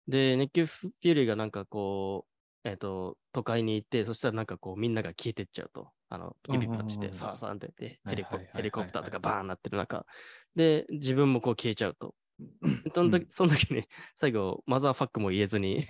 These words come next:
Speaker 1: <laughs> こうなんか、まあ、
Speaker 2: <laughs>
Speaker 1: ぐらいでこう消えちゃうんだけどさ、<laughs> そこでさ、
Speaker 2: <laughs>
Speaker 1: 携帯をさ、なんか取り出してペッてやったじゃん。
Speaker 2: はいはいはいはいはいはい。
Speaker 1: 覚えてる？うんうんうん。
Speaker 2: 覚えてる覚えてる覚えてる。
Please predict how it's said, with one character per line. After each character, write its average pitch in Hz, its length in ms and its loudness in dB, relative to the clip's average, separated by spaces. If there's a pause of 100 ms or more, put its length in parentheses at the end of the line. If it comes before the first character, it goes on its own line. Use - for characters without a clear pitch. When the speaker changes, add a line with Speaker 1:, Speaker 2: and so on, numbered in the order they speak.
Speaker 1:
<laughs> - 200 0
こ 208 100 8
う 156 40 6
な 147 80 6
ん - 20 0
か、 - 100 0 (140)
ま 143 220 4
あ、 - 20 6
Speaker 2:
<laughs> - 640 4 (560)
Speaker 1:
ぐ 147 140 8
ら 131 80 6
い 120 60 4
で 233 160 8
こ 196 120 8
う 151 40 10
消 170 120 8
え - 20 10
ち - 100 0
ゃ - 20 10
う 190 40 8
ん - 20 6
だ 139 100 4
け 131 80 2
ど 170 80 0
さ、 - 160 -2
<laughs> 269 340 8
そ 185 80 8
こ 190 80 6
で 208 140 10
さ、 160 360 6 (140)
Speaker 2:
<laughs> - 160 -2
Speaker 1:
携 202 300 6
帯 208 180 6
を 190 60 0
さ、 143 260 0
な 143 80 -2
ん - 20 0
か 110 80 0
取 143 200 0
り - 0 -
出 139 100 6
し - 60 -6
て - 80 -4
ペ 175 100 2
ッ 107 200 -6
て 92 100 -2
や 90 80 -2
っ - 20 -20
た 98 120 -6
じ - 100 -8
ゃ - 20 -12
ん。 - 40 -18 (480)
Speaker 2:
は 127 80 -10
い 123 100 -8
は 113 160 -6
い 113 40 -6
は - 0 -
い - 20 -10
は - 0 -
い - 20 -10
は - 80 -12
い 113 40 -6
は 107 60 -8
い。 104 40 -8
Speaker 1:
覚 123 180 4
え 107 40 0
て 98 80 -4
る？ 82 60 -6 (160)
う 131 80 2
ん 104 40 2
う - 40 -4
ん - 40 -4 (120)
う 101 80 -6
ん。 92 80 -8 (240)
Speaker 2:
覚 107 180 -10
え 98 40 -16
て - 80 -16
る - 0 -
覚 - 0 -
え - 0 -
て - 0 -
る 90 80 -12
覚 87 80 -16
え - 20 -14
て - 80 -16
る。 - 260 -18